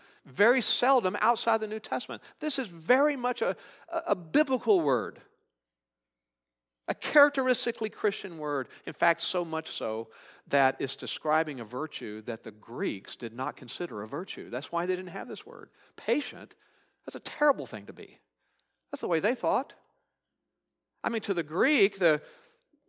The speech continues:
you know, the, the one to respect, I mean, the big man,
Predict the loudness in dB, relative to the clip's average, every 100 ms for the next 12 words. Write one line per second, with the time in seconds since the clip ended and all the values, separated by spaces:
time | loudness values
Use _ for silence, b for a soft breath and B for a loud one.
0 | _ _ 2 2 2 0 0 4 4 6
1 | 4 4 4 6 8 8 6 0 0 0
2 | 6 6 6 6 6 4 2